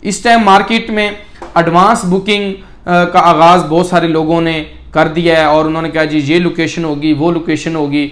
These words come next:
तो इस किस्म की बहुत सारी newses, अ, बहुत सारी calls मुझे भी आईं। तो आज की video इंतज़ार की घड़ियां बिल्कुल ख़त्म हो चुकी हैं।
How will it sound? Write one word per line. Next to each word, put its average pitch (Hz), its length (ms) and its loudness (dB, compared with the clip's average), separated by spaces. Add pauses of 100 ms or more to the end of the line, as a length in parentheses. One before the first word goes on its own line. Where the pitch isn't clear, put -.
(300)
तो 175 280 2
इस 208 140 -6
किस्म 214 300 -4
की 208 80 -4
बहुत 170 320 -2
सारी 190 220 2
newses, 175 600 -2
अ, 156 120 0
बहुत 160 240 -2
सारी 175 180 0
calls 160 460 0 (320)
मुझे 165 240 0
भी 190 160 -2
आईं। 165 160 -2 (360)
तो 196 60 0
आज 202 400 4
की 247 100 -4
video 226 340 2
इंतज़ार 190 560 4
की 208 140 -6
घड़ियां 180 640 0
बिल्कुल 175 320 -2
ख़त्म 190 300 -4
हो 185 120 0
चुकी 175 300 -2
हैं। 170 220 -4